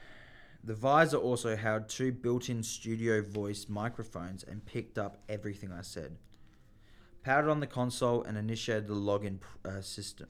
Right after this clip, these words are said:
sequence. Saw a brief flash of red as the visor scared my retinas, and then I cleared my voice and said my login password,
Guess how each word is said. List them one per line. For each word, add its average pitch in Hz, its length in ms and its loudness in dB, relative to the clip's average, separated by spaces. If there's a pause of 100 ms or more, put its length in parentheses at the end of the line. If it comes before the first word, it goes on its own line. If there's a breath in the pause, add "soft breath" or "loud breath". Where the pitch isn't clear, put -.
sequence. 98 560 -10 (460 soft breath)
Saw 107 200 -2
a - 360 -10
brief 147 360 2
flash 135 360 2
of 101 140 -2
red 113 200 2
as 104 140 -2
the - 120 -8
visor 110 440 -2
scared 104 360 -4
my 101 100 -6
retinas, 123 560 -4 (360 soft breath)
and 101 140 -6
then 101 100 -2
I 101 80 0
cleared 127 340 0
my 113 160 2
voice 101 540 -2 (400 soft breath)
and 101 140 -4
said 104 180 -2
my 101 140 0
login 98 400 -2
password, 92 680 -10